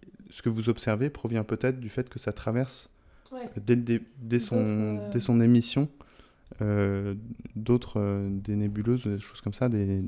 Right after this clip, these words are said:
Speaker 1: des, de la matière qui va fausser votre résultat. » Donc voilà, c'était, euh, c'était mon sujet sur le, le, les s-, sursauts radio rapides
Speaker 2: Donc l'avancée, c'est de
Speaker 1: et les
Speaker 2: savoir que
Speaker 1: galaxies.
Speaker 2: maintenant, ça vient,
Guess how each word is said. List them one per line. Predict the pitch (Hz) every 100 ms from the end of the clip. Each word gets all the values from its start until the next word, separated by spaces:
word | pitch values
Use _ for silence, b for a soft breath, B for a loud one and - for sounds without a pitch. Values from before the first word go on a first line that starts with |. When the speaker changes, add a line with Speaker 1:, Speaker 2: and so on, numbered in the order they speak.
| - -
Speaker 1:
des, | - 101
de | 101
la | 101
matière | 101 98 123 135
qui | - 107
va | 101
fausser | 95 113 -
votre | 117 107
résultat. » | 110 107 104 101 - b b b b b b b b b b _ -
Donc | 107 123
voilà, | 143 110 107
c'était, | - 113 - 107
euh, | 110 104 101 98 98 95 95 92 95 107
c'était | 117 - -
mon | 113 110
sujet | - 107 110
sur | -
le, | 104 95 95 92 92 -
le, | 98 92 - -
les | -
s-, | 101 - - -
sursauts | - - - 120 117 110
radio | 104 104 104
rapides | 98 - 117 131
Speaker 2:
Donc | 226 220 - -
l'avancée, | 247 233 233 226
c'est | 311 277
de |
Speaker 1:
et |
les | 226
Speaker 2:
savoir | 220 220
que | 220
Speaker 1:
galaxies. | 240 226
Speaker 2:
maintenant, | 208 233 277
ça | - 226
vient, | 202 226 254